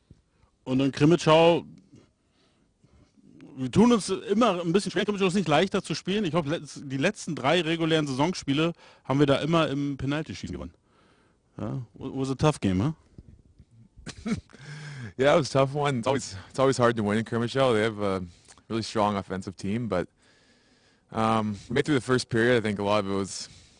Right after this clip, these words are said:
Speaker 2: Jimmy held us in there, and we were happy to get out there with two points for sure. And, yeah, build off it and maybe learn how to put together a better road effort in the future.
Speaker 1: Also ja, er sagt auch, im ersten Drittel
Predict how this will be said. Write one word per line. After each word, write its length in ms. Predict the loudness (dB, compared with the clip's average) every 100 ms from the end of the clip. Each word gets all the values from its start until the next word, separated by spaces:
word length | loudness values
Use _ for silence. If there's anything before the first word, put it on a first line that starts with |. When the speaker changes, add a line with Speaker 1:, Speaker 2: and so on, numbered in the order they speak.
| _ _
Speaker 2:
Jimmy 260 | -6 -2 0
held 180 | 0 -2
us 120 | -4
in 140 | -6
there, 180 | -4 -4
and 180 | -6 -10 -16 -10
we 100 | -2
were 40 |
happy 220 | 0 0
to 60 | -2
get 80 | -2
out 80 | -2
there 140 | -4
with 120 | -6
two 140 | -8 -6
points 400 | -6 -8 -10 -16
for 140 | -16
sure. 220 | -12 -12
And, 220 | -12 -14 -20 _ _ _ _ _ _ _ _ -18
yeah, 100 | -18 -20 _
build 200 | -6 -4
off 200 | -4 -4
it 100 | -8
and 220 | -8 -12 -14 _ _ -20 -20 -20 -20 -20 -6
maybe 160 | -2 2
learn 180 | 4
how 100 | 4
to 60 | 2
put 160 | -2 -4
together 280 | 0 0
a 40 | 0
better 300 | 0 -2 -2 -8 -16 -8
road 180 | -4 -4
effort 200 | -6 -12
in 80 |
the 40 | -12
future. 300 | -12 -12 -16 _ _ _ _ _ _ _ -20 -20 -20 _ -20 -20 -20
Speaker 1:
Also 240 | -16 -12
ja, 240 | -8 -8 -8
er 120 | -10
sagt 240 | -10 -10
auch, 240 | -12 -14 -14
im 240 | -14 -16 _ _ _ _
ersten 260 | 0 0 2
Drittel 380 | 2 4 2